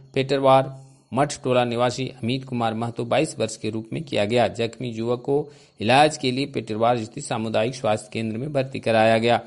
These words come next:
घटना के संबंध में बताया गया कि पेटरवार मठ टोला निवासी सुरेश महतो का पुत्र अमित कुमार महतो साइकिल से अपने घर की ओर आ रहा था कि इसी बीच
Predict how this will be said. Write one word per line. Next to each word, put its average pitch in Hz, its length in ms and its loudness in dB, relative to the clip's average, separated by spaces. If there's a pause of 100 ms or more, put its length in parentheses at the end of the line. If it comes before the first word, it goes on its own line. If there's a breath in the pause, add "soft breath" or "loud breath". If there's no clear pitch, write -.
(300 loud breath)
घटना 196 260 2
के 196 80 0
संबंध 175 280 -2
में 170 120 -2
बताया 147 380 2
गया 151 240 -2 (300 soft breath)
कि 151 200 6
पेटरवार 135 640 2
मठ 135 280 -4
टोला 127 360 2
निवासी 120 480 -2
सुरेश 135 380 -4
महतो 113 300 -6
का 120 120 -2
पुत्र 131 320 -6
अमित 120 440 -6
कुमार 110 340 -6
महतो 113 320 -6
साइकिल 113 420 -8
से 127 180 -8
अपने 110 280 -8
घर 123 240 -6
की 131 260 -12
ओर 117 160 -4
आ 98 140 -4
रहा 110 200 -2
था 139 180 0 (380 loud breath)
कि 165 180 6
इसी 175 220 0
बीच 185 320 -2